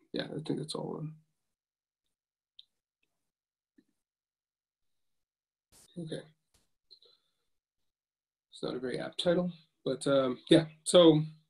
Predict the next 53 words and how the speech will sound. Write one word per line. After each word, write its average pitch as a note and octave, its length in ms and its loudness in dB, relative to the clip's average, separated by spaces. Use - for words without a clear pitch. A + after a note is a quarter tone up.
as E3 140 6
I - 20 4
was D#3+ 140 2
saying, E3+ 160 4
is D#3 80 6
that - 120 -8
there's D#3 140 -2
many F3 180 2
different D#3+ 300 0
notions D3+ 320 0
of - 100 -10
computers. E3 480 2
You C#3+ 120 -2
have C#3+ 240 4
mechanical D#3 500 4
devices D3 520 2
that C#3+ 120 2
are C3+ 60 0
gonna C#3 120 0
do C#3 120 2
a C#3 40 -4
computation. C#3+ 640 -2
You C#3 160 -14
put D#3 120 -4
in C3+ 80 -6
some - 180 -12
input, E3 380 2
and C3 120 0
this C3+ 140 -4
is C3 100 -6
the C3 120 -2
adding C#3+ 240 4
machine D3 460 4
that C#3+ 80 -12
you C3+ 100 -10
just C#3 220 -2
then C#3+ 160 2
cranked - 360 -2
and B2 220 -4
crank D#3+ 180 6
the - 60 0
shaft, E3+ 420 2
and C#3+ 80 0
all C#3+ 100 -2
of C#3+ 40 -4
a - 40 -8
sudden C#3+ 200 -2
comes C3 180 -4
out C3 140 -10
the D#3 120 2
answer. F#3+ 460 2
You D3 140 -2
have D3 340 0